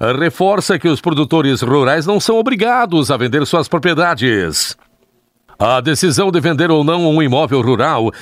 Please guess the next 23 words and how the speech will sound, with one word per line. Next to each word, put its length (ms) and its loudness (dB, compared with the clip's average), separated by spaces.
é 160 2
livre 480 0
e 160 2
exclusiva 580 0
do 160 0
proprietário, 880 0
que 120 -2
deve 260 0
agir 380 0
de 120 0
forma 320 -2
consciente 880 0
e 140 0
sem 240 0
qualquer 420 0
tipo 300 -2
de 100 0
pressão 640 -2
ou 240 -2
imposição. 1000 -2
Segundo 460 0
a 40 2
entidade, 640 0